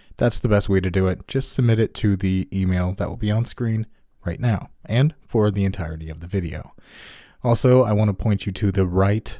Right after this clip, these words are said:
of your screen if you're on desktop. If you're on mobile, I believe it'll be below the video. Um, I'm currently running a fundraiser for the N double A C P,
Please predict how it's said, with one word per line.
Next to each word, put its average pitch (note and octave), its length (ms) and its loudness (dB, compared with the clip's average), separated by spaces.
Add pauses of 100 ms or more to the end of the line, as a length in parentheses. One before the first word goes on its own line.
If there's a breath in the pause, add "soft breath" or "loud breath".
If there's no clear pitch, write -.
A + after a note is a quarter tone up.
of G2 220 -4
your F#2+ 120 0
screen B2 440 0
if A2 120 2
you're G#2 120 2
on F#2+ 100 2
desktop. G#2 640 0
If - 160 -6
you're F#3 80 0
on D3+ 140 2
mobile, B2+ 360 6
I - 80 -4
believe G#2 280 2
it'll G2+ 160 4
be G2 180 2
below F#2 380 0
the F#2+ 100 -2
video. F#2+ 480 0 (640 loud breath)
Um, G2 260 2
I'm A#2 100 0
currently C3+ 360 4
running A2+ 360 2
a F#2+ 120 -2
fundraiser G2 720 4
for F#2 240 0
the F#2 240 -4
N F#2 220 0
double F#2 280 -2
A F#2+ 140 -2
C F2+ 300 -4
P, F#2+ 400 0